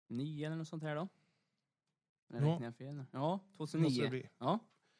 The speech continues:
Speaker 2: Vilken klass började du med då?
Speaker 1: Hundratjugofem. En Yamaha, en gammal E A S-kart. Eh,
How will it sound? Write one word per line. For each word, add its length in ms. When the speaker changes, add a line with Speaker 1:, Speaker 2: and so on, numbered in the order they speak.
Speaker 2:
Vilken 320
klass 300
började 200
du 40
med 100
då? 60
Speaker 1:
Hundratjugofem. 800
En 180
Yamaha, 640
en 120
gammal 440
E 140
A 180
S-kart. 580
Eh, 320